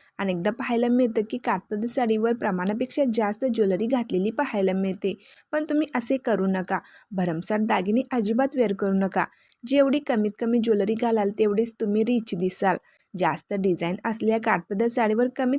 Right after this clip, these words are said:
कमी दागिने घाला, कारण already साडी डिझायनर असते, भरलेली असते आणि त्यावर जास्त दागिने घातले तर ते चांगले दिसत नाही. आणि जर प्लेन पॅटर्नमध्ये तुमची काठपदर साडी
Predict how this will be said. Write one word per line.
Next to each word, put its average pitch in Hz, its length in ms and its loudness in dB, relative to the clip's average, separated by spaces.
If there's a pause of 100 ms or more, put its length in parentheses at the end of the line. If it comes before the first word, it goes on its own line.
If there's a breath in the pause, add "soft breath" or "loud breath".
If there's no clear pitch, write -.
कमी 226 200 2
दागिने 185 420 0
घाला, 185 280 -2 (420 soft breath)
कारण 285 200 0 (160)
already 214 420 2
साडी 196 440 0
डिझायनर 190 520 0
असते, 190 320 -2
भरलेली 247 500 2
असते 220 240 0
आणि 196 100 0
त्यावर 208 260 0 (100)
जास्त 190 260 0
दागिने 226 320 0
घातले 247 320 -2
तर 226 120 -4 (100)
ते 277 80 -2
चांगले 240 340 0
दिसत 220 340 -2
नाही. 185 320 -2 (400 loud breath)
आणि 240 220 2
जर 240 160 2
प्लेन 180 360 -2
पॅटर्नमध्ये 202 580 0
तुमची 254 240 -2
काठपदर 214 420 -2
साडी 240 240 -2